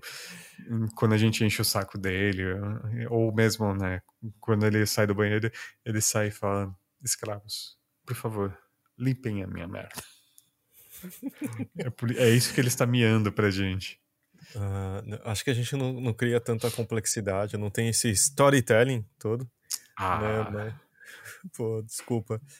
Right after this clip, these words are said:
Speaker 2: Eu vou pensar mais nisso e quem sabe no próximo episódio a gente, a gente diga,
Speaker 1: Ou
Speaker 2: o,
Speaker 1: pelo
Speaker 2: o
Speaker 1: menos um
Speaker 2: episódio
Speaker 1: diálogo
Speaker 2: dois.
Speaker 1: com eles, de conversar, "Guido, não, mas é sério que ele fez isso?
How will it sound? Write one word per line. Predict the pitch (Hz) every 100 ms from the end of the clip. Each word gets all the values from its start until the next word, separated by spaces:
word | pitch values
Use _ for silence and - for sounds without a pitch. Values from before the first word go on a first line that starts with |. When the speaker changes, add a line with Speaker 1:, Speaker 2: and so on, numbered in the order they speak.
| -
Speaker 2:
Eu | 123
vou | 147
pensar | 147 - 123
mais | 113 107
nisso | 110 120 -
e |
quem | 127 123
sabe | 127 110
no | 110
próximo | 110 107 - 110 107 110
episódio | 110 113 101 110 107 107
a |
gente, | 104 - 107 104 _ - - 117 104
a | 110
gente | 101 113 110
diga, | - 110 -
Speaker 1:
Ou | 156
Speaker 2:
o, | -
Speaker 1:
pelo | 262 254
Speaker 2:
o |
Speaker 1:
menos | 254 262
um | 262
Speaker 2:
episódio | 240 214
Speaker 1:
diálogo | 175 151 190 190 127
Speaker 2:
dois. | 117
Speaker 1:
com | - 120
eles, | 113 143 139 104 98
de | 101 107
conversar, | - 117 117 139
"Guido, | 143 196 120
não, | 165 139
mas | 95 92 87 - - - - _ _ -
é |
sério | 104 - 123 143
que |
ele | 101
fez | - 98 90
isso? | 90 123 143 - -